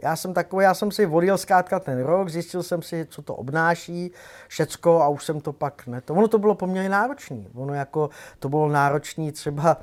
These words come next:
skutečně jako říkali nám hltači kilometrů, svým způsobem to bylo hltání kilometrů, ale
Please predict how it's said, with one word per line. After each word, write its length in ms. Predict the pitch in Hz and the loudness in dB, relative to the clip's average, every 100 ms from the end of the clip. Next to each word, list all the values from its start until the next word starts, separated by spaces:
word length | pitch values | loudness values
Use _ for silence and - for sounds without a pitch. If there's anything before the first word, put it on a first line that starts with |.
| - - - - 135 - | -12 -20 -20 -12 -12 -12
skutečně 460 | - 165 190 190 175 | -4 0 0 2 2
jako 520 | 147 160 147 143 127 | 4 4 4 4 -2
říkali 360 | 123 135 156 156 | -2 2 4 4
nám 200 | 165 147 | 2 0
hltači 420 | 123 - 156 175 | -2 -2 -2 -2
kilometrů, 640 | 165 151 147 147 143 139 | 0 2 2 0 -2 -6
svým 180 | 147 156 | -4 -8
způsobem 480 | 139 143 127 156 143 | -10 -14 -6 -4 -2
to 120 | 156 | -2
bylo 340 | 139 180 139 - | 2 4 4 -2
hltání 500 | - 131 151 147 165 | -10 -2 2 2 2
kilometrů, 880 | 156 143 143 156 160 185 190 202 - | -2 -2 -2 -4 -6 -8 -6 -6 2
ale 220 | 156 170 | 4 4